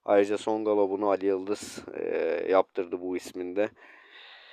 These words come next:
Ee, Ali Yıldız'la birlikte yaptığı galopu da gayet beğendim. Dokuz numaralı Pur Orson Uzun. Bir çarpı da, ee, bu safkana atmak istiyorum.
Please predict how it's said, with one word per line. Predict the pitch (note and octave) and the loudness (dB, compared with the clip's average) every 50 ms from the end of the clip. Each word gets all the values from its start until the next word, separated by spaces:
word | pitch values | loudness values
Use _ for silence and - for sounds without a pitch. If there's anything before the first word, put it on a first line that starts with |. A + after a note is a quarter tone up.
| - - - _ _ _ _ - | -20 -20 -20 _ _ _ _ -8
Ee, | E2+ F2 E2+ E2+ E2+ E2+ E2+ E2+ F2 F2 F2 F2 | -4 -2 0 0 0 0 0 0 0 2 2 2
Ali | F2 G2+ A2+ A#2 | 2 2 2 2
Yıldız'la | A2+ A2+ A2+ A2 A2 A2 A2 G#2 | 2 2 0 0 0 2 2 2
birlikte | G2+ G2+ G#2 G2+ - - - | 2 0 -2 -4 -2 2 4
yaptığı | G#2+ G2+ F#2+ - _ - G#2+ G2 | 6 6 6 4 _ -2 -2 0
galopu | F2 G2+ G#2 G#2 G2 E2+ - F2+ G2+ | 2 2 4 4 4 2 2 2 4
da | A2 A2 | 6 6
gayet | G#2 G2 F#2+ F2+ E2 F2 G2 G#2 - - - | 6 6 6 6 6 4 2 2 0 0 0
beğendim. | G2 G2 G2 F#2+ F#2 F#2 F#2+ G#2+ G#2+ - - - - - - - - - | 2 4 4 2 0 -2 -4 -6 -4 -2 -2 -2 -2 -2 -6 -8 -6 -4
Dokuz | G2+ F#2+ - A2 G#2 G2 F#2 | -4 -4 -4 -6 -10 -8 -8
numaralı | F2+ F2+ E2+ E2+ F2 G2 G#2 - _ _ | -6 -4 -4 -4 -2 -2 -4 -4 _ _
Pur | - - G2+ G2+ | -6 0 2 4
Orson | G#2 G#2 G2+ G2 F#2 - - G2+ G2 G2 | 4 6 6 4 2 0 -6 -6 -4 -4
Uzun. | F#2+ F2 E2 - F2 D#2+ D2 _ _ _ _ _ _ _ _ _ - - - _ _ _ _ _ _ _ - | -4 -4 -6 -8 -10 -10 -10 _ _ _ _ _ _ _ _ _ -20 -20 -20 _ _ _ _ _ _ _ -18
Bir | C3+ | -6
çarpı | - - A#2 F#2 F2+ - F#2 F#2+ | 0 2 4 4 2 0 -2 0
da, | A2+ A#2+ A#2+ - - - | 0 0 0 0 -4 -6
ee, | F#2+ F#2 F2 F2 E2+ F2 - | -4 -4 -4 -4 -4 -8 -10
bu | - | -6
safkana | - F#2 F2 E2 - - F#2+ G2+ A2 G2+ | 0 0 0 0 0 -2 -2 0 2 0
atmak | F2+ _ G#2 G#2 G2 - - | 0 _ -4 -8 -8 -6 -8
istiyorum. | - - - - G#2+ G2 F2 E2+ F2 | -12 -10 -6 -2 0 0 0 0 -4